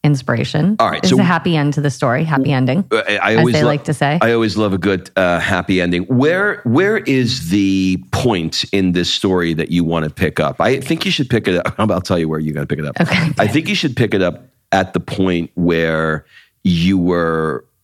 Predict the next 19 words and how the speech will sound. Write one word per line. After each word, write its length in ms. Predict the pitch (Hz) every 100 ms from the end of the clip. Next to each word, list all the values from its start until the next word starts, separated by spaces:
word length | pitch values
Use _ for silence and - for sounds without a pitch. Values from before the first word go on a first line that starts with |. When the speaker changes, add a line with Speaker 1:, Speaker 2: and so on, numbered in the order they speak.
| _
Speaker 2:
really, 720 | 127 120 110 107 120 117 110 104
really 320 | 92 95 90
frustrated 840 | 82 - 98 92 - 120 120 120 98
right 440 | 82 87 98 110
before 380 | 107 101 - 90
you 160 | 85
had 220 | 80 80 78
the 80 |
breakthrough 840 | 73 82 80 78 - 82 78 76 76 -
that 360 | 71 73 73 -
you 140 | 71
had. 360 | 69 71 69 64
And 600 | 82 85 85 85 80 78 - _ _ _ _ _ _ _ _ _ _
go. 260 | - - - _ _ _ -
Speaker 1:
<laughs> 80 | - - - - - -
Okay. 460 | 185 139 131 131 131 - - - - _
So 920 | - - 254 240 226 226 220 - - -
last 440 | 220 240 302 -
week, 280 | 285 254 208